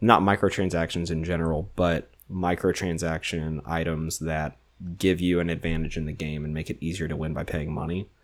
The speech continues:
It ended up being the reason the game didn't sell well, but they had to do that because the other options for making aftermarket sales in video games are either season passes and extended content that you have to pay for, like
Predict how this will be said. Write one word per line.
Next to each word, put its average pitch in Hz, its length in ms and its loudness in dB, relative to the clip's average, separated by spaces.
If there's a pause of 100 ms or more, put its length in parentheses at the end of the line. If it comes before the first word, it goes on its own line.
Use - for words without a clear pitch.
(140)
It 101 180 8
ended 104 220 6
up 92 240 4 (220)
being 85 260 0
the 85 100 0
reason 82 300 0
the 80 80 -2
game 82 220 0
didn't 73 160 -4
sell 117 260 6
well, 85 180 2
but - 320 -4
they 87 100 0
had 90 240 0
to 85 60 -6
do 82 140 -2
that 80 280 -4
because 78 540 -6
the 85 160 0
other 82 220 2
options 80 340 -4
for 82 100 -6
making 78 260 -4
aftermarket 82 1000 -2 (280)
sales 82 520 0
in 78 100 -2
video 90 280 2
games 80 420 -2 (640)
are 87 260 4
either 82 500 0
season 90 360 0
passes 82 580 0
and 80 100 -2
extended 80 440 -4
content 78 480 -4
that - 80 -6
you - 80 -4
have - 60 -10
to - 80 -14
pay - 180 -2
for, 80 300 -2
like - 320 -6